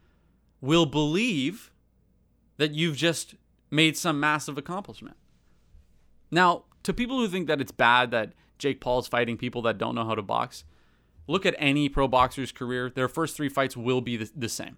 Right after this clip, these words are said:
In fact, their first three fights might be against guys that have, like, a hundred losses. It's pretty,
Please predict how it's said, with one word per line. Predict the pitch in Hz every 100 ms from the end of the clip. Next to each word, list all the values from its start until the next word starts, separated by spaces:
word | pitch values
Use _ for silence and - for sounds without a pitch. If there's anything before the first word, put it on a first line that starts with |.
| -
In | 135
fact, | 151 143
their | 156
first | 151 185 -
three | 165 160
fights | 156 147
might | 151 143
be | 139
against | 135 135 127
guys | 131
that | 117 117
have, | 120
like, | 117 113 -
a | 120
hundred | - 151 120 127 110
losses. | 110 107 - 110
It's | 117 -
pretty, | - 202 170